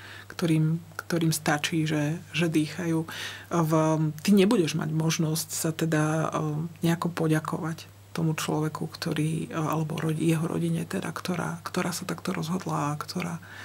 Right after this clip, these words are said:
ktorá tie plúca darovala. Ale, e, m-, možno sa k-, dostanú k tomuto podcastu, možno, že to budú počuť,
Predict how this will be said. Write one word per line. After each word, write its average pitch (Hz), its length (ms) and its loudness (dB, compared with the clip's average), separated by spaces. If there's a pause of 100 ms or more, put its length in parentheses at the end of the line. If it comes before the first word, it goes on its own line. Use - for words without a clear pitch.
(400)
ktorá 190 180 6
tie 190 160 2
plúca 170 320 -2
darovala. 170 640 2 (480)
Ale, 170 640 4
e, - 20 -4 (1800)
m-, 160 220 4 (180)
možno 180 320 4
sa 190 140 0
k-, - 80 -10 (260)
dostanú 165 400 2
k - 80 -10
tomuto 170 320 0
podcastu, 180 720 -2 (160)
možno, 160 240 -2
že 151 160 -2
to 170 160 -6
budú 165 240 -4
počuť, 165 560 -4